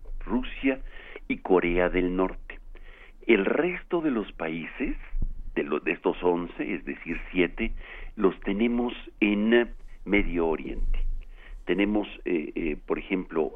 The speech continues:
a Arabia Saudita, con un once por ciento de su Producto Interno Bruto, lo está invirtiendo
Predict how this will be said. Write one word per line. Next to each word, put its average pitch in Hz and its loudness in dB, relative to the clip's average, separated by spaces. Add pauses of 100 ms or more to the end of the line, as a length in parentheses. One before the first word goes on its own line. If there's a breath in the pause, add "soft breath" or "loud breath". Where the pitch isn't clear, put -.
a 67 -2
Arabia 82 2
Saudita, 85 0
con 76 -4
un 80 -2
once 92 -2
por 80 -4
ciento 78 -2
de 67 -6
su - -14
Producto 78 -6
Interno 73 -2
Bruto, 92 -4 (400 loud breath)
lo 78 2
está 85 2
invirtiendo 82 0